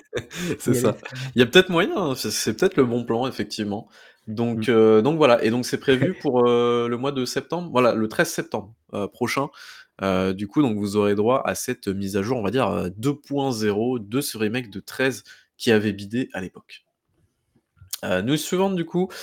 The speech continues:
Speaker 1: on va vous parler un petit peu de Sucker Punch. Alors, Sucker Punch, c'est un studio,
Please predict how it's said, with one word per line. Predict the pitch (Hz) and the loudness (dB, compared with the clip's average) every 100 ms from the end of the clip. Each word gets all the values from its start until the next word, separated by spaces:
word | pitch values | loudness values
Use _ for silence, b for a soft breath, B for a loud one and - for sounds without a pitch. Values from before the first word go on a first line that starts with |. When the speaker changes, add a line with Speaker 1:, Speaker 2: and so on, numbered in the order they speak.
| B B | B B
Speaker 1:
on | 110 | 4
va | 110 | 4
vous | 113 | 6
parler | 123 135 | 4 4
un | 175 | 2
petit | 139 117 | -2 -10
peu | - 170 196 123 | -2 2 2 2
de | 113 170 165 - | 2 2 2 -2
Sucker | - 208 196 151 | 0 0 -2 -2
Punch. | 127 113 - - | -2 -2 -4 -2
Alors, | 95 - | -2 -2
Sucker | 107 107 - | -4 -2 0
Punch, | 135 131 98 | 0 -2 -6
c'est | - | -4
un | 92 | -6
studio, | 92 - 107 110 123 | -6 -8 -6 -2 -2